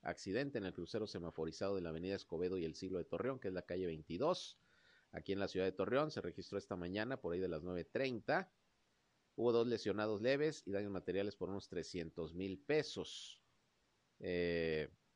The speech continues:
fue un choque debido a que, pues, uno de los vehículos no respetó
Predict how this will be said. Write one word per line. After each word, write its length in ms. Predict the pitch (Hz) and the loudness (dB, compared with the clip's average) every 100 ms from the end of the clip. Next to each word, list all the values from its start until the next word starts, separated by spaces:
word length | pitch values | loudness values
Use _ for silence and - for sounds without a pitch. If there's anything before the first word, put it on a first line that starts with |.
| _ _ _ _ - | _ _ _ _ -10
fue 240 | - 95 98 | -2 2 2
un 140 | 98 | 2
choque 340 | 127 127 151 | 0 0 2
debido 300 | 123 85 92 | 2 2 2
a 100 | 92 | 0
que, 120 | - 78 | -2 -8
pues, 280 | - 71 | -8 -8
uno 140 | 87 90 | -6 -2
de 40 | |
los 140 | 90 104 | 0 0
vehículos 380 | 147 120 107 92 | 0 0 0 0
no 80 | |
respetó 580 | 85 87 - 78 82 80 | -4 -6 -10 -4 -2 -2